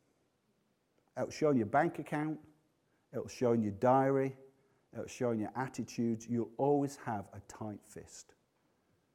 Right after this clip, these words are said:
Because if you don't realise you've been forgiven for absolutely free, unmerited favour at the shame and humiliation of your father, you think, "I owe. I've earned this. You know, I'm on the welcome team. I've been on four weeks running now.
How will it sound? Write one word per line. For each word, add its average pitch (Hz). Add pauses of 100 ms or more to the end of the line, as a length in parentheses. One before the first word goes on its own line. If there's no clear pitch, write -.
(880)
Because -
if 110
you 165
don't 220
realise 135
you've 170
been 156
forgiven 127
for - (120)
absolutely 135
free, 110 (200)
unmerited 139
favour 131
at 104
the 110
shame 139
and 131
humiliation 123
of 107
your 104
father, 104 (1000)
you 107
think, -
"I 104
owe. 85 (720)
I've 175
earned 165
this. - (840)
You 190
know, 202
I'm 196
on 202
the 170
welcome 180
team. 110
I've 196
been 180
on 120
four 196
weeks 208
running 185
now. 113